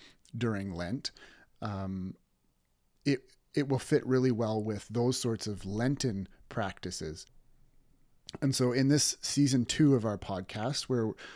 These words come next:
Lewis is, um, being our guide to the Christian life, we're going to tackle the fir-, the one side of this paradox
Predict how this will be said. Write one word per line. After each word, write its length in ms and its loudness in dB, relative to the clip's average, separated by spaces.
Lewis 640 2
is, 360 -4
um, 460 -6
being 220 4
our 100 0
guide 440 0
to 80 -4
the 100 -6
Christian 720 -2
life, 520 -4
we're 260 0
going 340 6
to 560 2
tackle 420 0
the 100 -4
fir-, 460 0
the 160 -2
one 320 2
side 360 2
of 120 -2
this 140 -4
paradox 760 -6